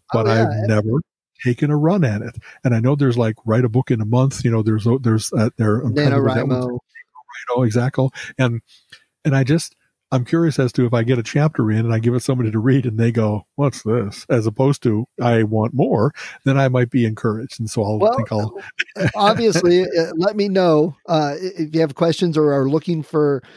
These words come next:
Speaker 1: whatever. I, I've got an overwhelming amount of <laughs> information, books, podcasts, courses,
Speaker 2: Excellent.
Speaker 1: websites.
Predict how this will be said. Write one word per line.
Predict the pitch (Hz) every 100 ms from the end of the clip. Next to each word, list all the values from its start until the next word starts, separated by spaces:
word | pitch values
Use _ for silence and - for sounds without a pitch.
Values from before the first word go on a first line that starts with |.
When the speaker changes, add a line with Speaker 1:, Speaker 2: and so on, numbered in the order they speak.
| - _
Speaker 1:
whatever. | 151 151 139 131
I, | 143 147 196
I've | 156 143
got | 151 151
an | 143
overwhelming | 151 147 143 143 151 151 139
amount | 127 131 135
of | 151 -
<laughs> |
information, | 190 - 175 156 160 - 135 117 - -
books, | 127 170 170 - -
podcasts, | 156 165 151 - 151 143 143 - -
courses, | - 156 156 143 143 131 127 117 - - - - - 151
Speaker 2:
Excellent. | 143 117 143 131
Speaker 1:
websites. | 127 - -